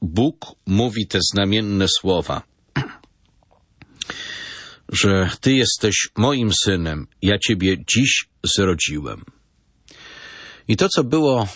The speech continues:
powiedzmy, wypowiadane w historycznym, e, kontekście, autor listu do Hebrajczyku-, od-, do Hebrajczyków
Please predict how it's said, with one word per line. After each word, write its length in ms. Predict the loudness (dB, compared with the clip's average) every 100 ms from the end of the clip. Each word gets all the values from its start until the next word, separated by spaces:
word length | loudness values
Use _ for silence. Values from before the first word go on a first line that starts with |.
| -14 _ -8
powiedzmy, 440 | -6 -4 0 0
wypowiadane 760 | 2 0 0 0 2 2 2 -2
w 80 | -2
historycznym, 920 | 0 0 2 2 2 0 0 0 -2 -6 -10
e, 260 | -4 -4
kontekście, 1000 | 0 0 0 0 -2 0 0 2 2 2 -4 _ -20 -20 -20 _
autor 420 | 2 2 2 2
listu 320 | 2 0 0 0
do 160 | 2
Hebrajczyku-, 800 | 0 0 0 0 2 2 2 0 0
od-, 440 | -2 -4 -4 -2 0
do 180 | 0
Hebrajczyków 800 | 2 0 2 0 2 2 2 0